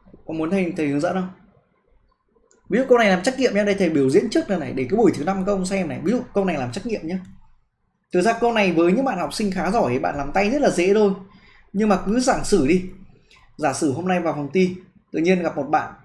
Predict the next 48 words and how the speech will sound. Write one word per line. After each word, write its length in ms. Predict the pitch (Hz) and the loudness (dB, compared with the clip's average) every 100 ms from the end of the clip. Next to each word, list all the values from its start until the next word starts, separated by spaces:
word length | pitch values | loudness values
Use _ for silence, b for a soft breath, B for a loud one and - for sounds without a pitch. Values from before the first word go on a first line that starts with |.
| _ | _
nam 260 | 160 175 170 | -4 -4 -2
đẹp 120 | 143 - | -2 -2
trai. 320 | 190 175 165 - _ _ _ _ - - | -2 -2 -4 -8 _ _ _ _ -20 -16
Đấy. 240 | - 127 170 - - - - - - _ _ _ - | -6 -6 -6 -10 -14 -16 -18 -20 -20 _ _ _ -6
Như 260 | 170 196 196 | 2 4 6
Lee 180 | 196 | 4
Min 160 | 196 190 | 4 6
Ho 240 | 190 185 | 6 4
chẳng 100 | 131 | 2
hạn. 140 | 120 110 - _ - - _ _ _ _ | -4 -8 -14 _ -20 -20 _ _ _ _
Thế 80 | 254 | 0
thì 380 | 269 240 202 180 - - | 2 2 0 -2 -12 0
tự 200 | 247 220 | 0 4
dưng 200 | 220 240 | 2 2
mình 120 | 226 | 2
lại 100 | 180 175 | 0 2
quên 160 | 220 | 0
công 100 | 226 | 0
thức. 200 | 269 - - - - _ - | -4 -6 -12 -20 -20 _ 4
Ờ, 140 | 147 131 123 185 | 6 6 4 -2
thế 60 | 277 | -2
thì 80 | 214 | 0
làm 180 | 156 | 0
như 100 | 170 | 0
thế 80 | 165 | -2
nào? 280 | 165 143 113 - - _ _ _ - - - - - | -2 -2 -4 -12 -20 _ _ _ -20 -20 -20 -18 -2
Đây 140 | 196 | 2
này. 160 | 190 156 - b b b _ | 2 0 -10 b b b _
Cái 100 | 220 | 2
bài 160 | 233 202 | 4 4
toán 140 | 185 185 | 2 2
tìm 160 | 208 | 2
min 160 | 208 220 | 2 0
max 240 | 262 - | -2 -4
của 60 | 170 | -4
một 100 | 143 | -4
hàm 160 | 143 143 | -4 -2
số 460 | 151 147 180 - - - - | 2 2 2 -4 -16 -18 -6
hay 140 | 190 | -2
là 100 | 165 | 0
bài 180 | 139 131 | 0 -2
tìm 140 | 143 127 | -4 -4
tập 100 | 120 | -4
giá 100 | 123 | -6
trị 180 | - | -4
rất 140 | 170 208 | -4 -4
đơn 120 | 175 | -4
giản. 160 | 147 | -4